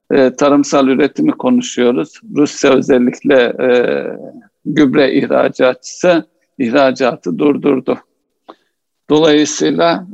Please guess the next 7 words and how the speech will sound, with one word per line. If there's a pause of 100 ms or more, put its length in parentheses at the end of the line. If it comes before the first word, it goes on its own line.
e,
ihracatı
durdurdu. (340)
E, (800)
onun
için, (2000)
e,